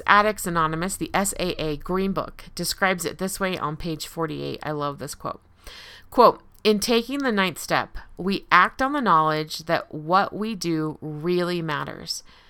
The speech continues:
that our actions have consequences in this world for good or ill. The damage we did in our addiction is cleared away not only by honestly admitting what we have done, but by committing to setting things right.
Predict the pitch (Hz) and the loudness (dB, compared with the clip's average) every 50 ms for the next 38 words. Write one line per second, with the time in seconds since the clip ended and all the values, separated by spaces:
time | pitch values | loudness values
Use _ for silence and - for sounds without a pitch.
0 | - - _ - 175 202 202 208 - - - 185 220 - - 262 247 226 247 208 | -20 -20 _ -2 2 4 6 6 6 6 4 4 4 2 -2 -4 -2 2 2 2
1 | - - - - 220 233 233 - 233 - 202 190 185 - 180 175 170 170 170 160 | 2 0 2 4 4 4 4 2 -4 -2 -2 -2 -2 -2 -4 -4 -2 -2 -2 -2
2 | 156 - 160 175 190 185 156 147 147 - - - 165 156 - 175 165 175 220 247 | -4 -4 -2 0 2 4 4 2 0 -4 -4 -4 -4 0 2 2 4 4 2 0
3 | 285 - - _ - 175 165 165 165 - - 233 262 208 - - 180 - - - | -2 -8 -8 _ 0 2 2 2 2 2 0 0 0 0 0 -4 -12 -14 -20 -20
4 | - - - - - - - _ - - 208 214 185 233 240 254 285 320 294 - | -20 -20 -20 -20 -20 -20 -20 _ -6 0 0 2 4 4 4 4 4 2 0 0
5 | 247 208 214 220 208 214 208 196 180 175 165 165 240 262 - - - 196 170 165 | -2 2 2 2 2 4 4 4 4 4 2 0 -2 -2 0 -2 -2 0 -2 -2
6 | 160 - - - - - 214 208 233 240 233 233 208 185 165 151 147 147 175 202 | -4 -6 -10 -14 -6 0 2 2 2 2 2 2 2 4 2 2 2 0 -2 -6
7 | 196 - - - - _ - 190 190 208 226 247 - - - 233 233 220 214 202 | -8 -12 -20 -20 -20 _ -6 2 8 10 10 10 10 6 2 0 2 2 0 2
8 | 175 180 165 - - - 165 185 190 202 220 202 - 196 185 175 160 156 165 165 | 4 4 4 4 2 6 6 6 6 6 0 -2 -4 -2 -2 0 -2 -2 0 0
9 | 165 170 190 190 190 180 170 147 104 156 165 160 139 139 202 220 233 196 160 147 | 0 0 0 -2 0 0 0 0 0 -2 -4 -4 -4 0 2 2 4 4 2 0
10 | 147 151 160 - - - - - _ - 180 175 175 170 160 151 151 - _ _ | -2 -6 -10 -12 -16 -20 -20 -20 _ -2 -2 0 2 0 0 0 -2 -4 _ _
11 | _ _ _ _ _ - 180 185 180 196 214 214 233 233 240 240 - - 185 - | _ _ _ _ _ -6 -2 0 2 2 2 0 0 -2 -4 -4 -6 -4 -4 -4
12 | - - - 196 180 180 190 190 190 196 190 - - 165 165 160 160 160 156 - | -4 -2 0 0 0 0 0 -2 -4 -6 -6 -6 -6 -4 -4 -4 -6 -8 -10 -12
13 | - - 151 147 - - - _ _ - - | -10 -8 -6 -6 -6 -8 -12 _ _ -20 -20